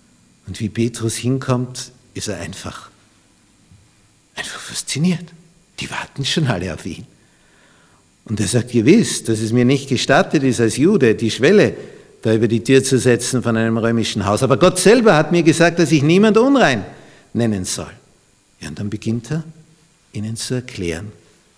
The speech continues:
was es mit Jesus auf sich hat. Und noch während er predigt und redet,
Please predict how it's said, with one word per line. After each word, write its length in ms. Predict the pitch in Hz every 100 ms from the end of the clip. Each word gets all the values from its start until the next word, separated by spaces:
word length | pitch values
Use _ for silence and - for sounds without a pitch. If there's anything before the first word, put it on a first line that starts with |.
| _
was 200 | - -
es 180 | 107 92
mit 220 | 104 107 -
Jesus 640 | 82 78 - - - - _ _ _
auf 240 | - - -
sich 380 | - - - -
hat. 140 | - _ _ _ _ _ _ _ _ _ _ _ _ _ _ _ _ _
Und 160 | - 156
noch 300 | 180 127 123
während 480 | 165 220 240 240 202
er 140 | 190
predigt 600 | - 165 208 226 202 -
und 140 | 165
redet, 560 | 151 165 185 92 - -